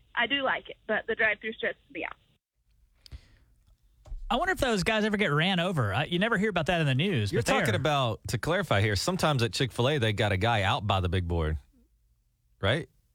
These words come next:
Speaker 2: Everyone I go to, the guy's not just by the big board. He is in the midst of the double lanes.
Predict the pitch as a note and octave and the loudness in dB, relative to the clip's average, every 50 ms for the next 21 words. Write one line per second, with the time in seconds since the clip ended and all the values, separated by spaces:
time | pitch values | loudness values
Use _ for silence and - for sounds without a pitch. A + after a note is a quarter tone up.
0 | _ _ - C#3 F3 A3 A#3 A3+ G#3+ F#3+ F#3+ A#3 B3+ G3+ G3+ E3 C#3 - D#3 C#3 | _ _ -2 0 0 2 0 2 2 2 2 2 2 0 0 0 0 2 2 2
1 | C3 B2 - B2+ D3+ D#3 D3+ C#3 E3 F3+ E3 D#3 C3+ A2+ A#2+ D#3+ A3 A3+ F3+ E3+ | 2 0 0 0 2 2 2 2 2 2 2 2 2 2 2 2 2 0 0 0
2 | G3 A3 F#3+ E3 D#3+ D3 C#3 B2+ C#3+ F#3+ F#3+ F3+ D#3+ D3 C#3 B2+ A#2 - - - | 0 0 0 0 2 2 2 2 0 0 0 0 0 0 0 0 -2 -4 -8 -12
3 | - _ _ _ _ _ _ _ _ _ _ _ _ _ _ - E3 D#3 C#3+ C3+ | -16 _ _ _ _ _ _ _ _ _ _ _ _ _ _ -2 0 2 2 2
4 | C3+ C#3+ F#3 G#3 G3+ - - - - - - D3 - - D#3 B2 - E3+ D#3 E3 | 2 2 2 0 0 -2 -4 -4 -2 -2 -2 -2 0 0 0 0 0 0 2 2
5 | D3+ C#3+ D3+ F#3+ A#3+ F#3+ A2+ F#2+ F#2 - - - | 2 2 2 2 2 0 0 -2 -4 -6 -12 -16